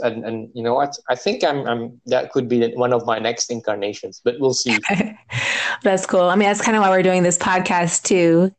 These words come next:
Speaker 2: is kinda working towards what your goal of doing improv. And then I also want to do, like, public speaking next year. So this is good practice for that.
Speaker 1: It's good practice, but maybe we should have a little bit more jokes than if I wanna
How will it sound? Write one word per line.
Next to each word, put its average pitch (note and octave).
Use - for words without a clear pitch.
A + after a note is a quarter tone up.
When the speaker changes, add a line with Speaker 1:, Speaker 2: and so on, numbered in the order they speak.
Speaker 2:
is E3+
kinda F3
working E3+
towards E3
what -
your F#3
goal E3
of D#3+
doing F3+
improv. G3+
And F3+
then E3+
I E3+
also F#3
want F3
to F#3+
do, E3+
like, F#3
public F#3
speaking F#3+
next E3+
year. D#3
So G3
this E3
is E3
good E3+
practice -
for -
that. -
Speaker 1:
It's -
good G#2+
practice, -
but A#2+
maybe D3+
we C#3
should -
have B2+
a A#2
little C3
bit C3
more A#2+
jokes B2+
than A2+
if A#2+
I A#2
wanna A#2